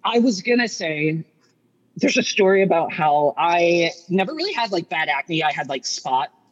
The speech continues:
pimples every once in a while. And I would have, like, uh, <laughs> I read somewhere that Jennifer Love Hewitt used toothpaste on her pimples and it would dry them out and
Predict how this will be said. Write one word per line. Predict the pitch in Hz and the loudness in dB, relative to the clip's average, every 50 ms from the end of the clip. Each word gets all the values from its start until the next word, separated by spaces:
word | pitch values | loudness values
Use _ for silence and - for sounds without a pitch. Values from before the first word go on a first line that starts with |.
| _ _ _ _ _ _ _ _ _ - | _ _ _ _ _ _ _ _ _ -2
pimples | - 180 170 208 196 185 180 | 0 0 2 4 4 4 4
every | 190 180 190 | 4 4 4
once | 185 190 190 185 - | 4 4 2 2 2
in | 190 | 2
a | 190 | 2
while. | 190 185 180 190 190 185 - _ _ _ _ _ _ _ _ - - - | 4 2 2 0 0 -2 -6 _ _ _ _ _ _ _ _ -20 -10 -4
And | - 175 170 | -2 0 2
I | 170 170 | 2 4
would | 170 180 165 160 160 156 151 156 | 4 4 4 4 4 2 2 0
have, | 151 - - 151 147 151 147 147 139 131 131 - - _ - | -2 -4 -4 -4 -2 -2 -2 -2 -4 -4 -8 -16 -20 _ -8
like, | 143 143 143 139 123 - - - - _ _ _ _ _ _ _ _ _ _ - | -2 -2 -2 -2 -2 -6 -14 -20 -20 _ _ _ _ _ _ _ _ _ _ -2
uh, | 151 147 139 135 131 127 120 113 110 117 98 85 - - - - | -2 0 0 0 0 -2 -2 -2 -2 -4 -4 -6 -10 -12 -14 -16
<laughs> | _ _ - | _ _ -10
I | 170 156 - - - 254 202 | -8 -8 -6 -6 -6 -6 -4
read | 190 202 196 190 | -4 -6 -6 -6
somewhere | - - 196 190 175 165 156 | -8 -6 -4 -2 0 0 0
that | 156 156 139 | -2 -4 -6
Jennifer | - 151 147 147 147 156 147 | -6 -10 -10 -10 -10 -8 -6
Love | 147 147 139 143 | -6 -6 -8 -8
Hewitt | - - 147 135 135 131 - - - | -10 -8 -6 -4 -4 -4 -6 -10 -14
used | 127 120 127 127 120 - - - - - - - - - - - | -14 -14 -12 -12 -10 -12 -12 -12 -16 -20 -20 -20 -20 -20 -16 -14
toothpaste | - - 294 311 302 - - 196 156 143 127 135 - - - - - - | -8 -4 -4 -4 -4 -4 -2 0 2 2 2 0 -2 -6 -10 -10 -8 -6
on | 147 143 139 | -4 -4 -4
her | 135 131 131 | -4 -6 -6
pimples | 123 - 139 131 120 - 120 120 120 123 127 131 - | -6 -4 -6 -6 -6 -6 -6 -6 -6 -6 -8 -8 -8
and | - 135 | -8 -6
it | 131 | -6
would | - - 135 | -6 -6 -6
dry | - 139 135 127 135 | -4 -2 -2 0 0
them | 131 135 131 - | -2 -2 -4 -6
out | - 127 123 101 101 123 - - _ _ _ _ _ _ _ _ _ _ _ - | -8 -6 -6 -6 -6 -8 -10 -10 _ _ _ _ _ _ _ _ _ _ _ -4
and | 139 135 123 120 123 123 120 123 117 | -4 -2 -2 -2 -2 -2 -4 -6 -8